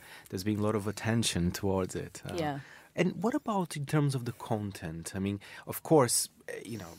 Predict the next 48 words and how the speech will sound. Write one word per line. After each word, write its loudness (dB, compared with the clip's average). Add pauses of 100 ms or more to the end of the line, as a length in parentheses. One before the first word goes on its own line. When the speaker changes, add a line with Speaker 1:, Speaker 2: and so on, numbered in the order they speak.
Speaker 1:
it's, -12
it's -8
craft. -6
And -6 (400)
did -2
anything 0
change? -6
Because 4
I 8
know 8
visually 6
it -6
does 0
look -8
a -8
bit -8
different, -8 (300)
but 0
what 6
about 0
content-wise? -6 (480)
Speaker 2:
I 6
think 6
in 6
terms 6
of 6
approach, 4
it 0
stayed, 6 (720)
it, 6
there's 10
been 10
a 6
slow 10
evolution, 8
I 4
think, 4
over 10
time 2
in 4
recent 0
years. 4
Anyway, 4
I've 6
been, 4
I've -2
been 4
working 4